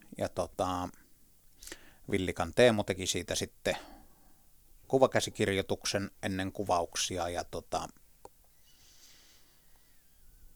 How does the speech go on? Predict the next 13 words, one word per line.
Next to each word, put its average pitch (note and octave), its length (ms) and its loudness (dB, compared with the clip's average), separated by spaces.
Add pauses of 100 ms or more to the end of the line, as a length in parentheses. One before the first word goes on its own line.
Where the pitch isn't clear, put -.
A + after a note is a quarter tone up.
(1040)
pääkuvaukset G#2 680 8
meillä A#2 220 4
alkoi G#2+ 260 2
sitten - 400 2
jo - 200 2 (260)
viidestoista G#2 640 2
viidettä, G2 540 0 (180)
että - 180 -10
nämä G2 140 4
kaikki - 340 4
tapahtui G#2+ 520 2
niinku G2 400 -2 (380)
aivan G2 480 0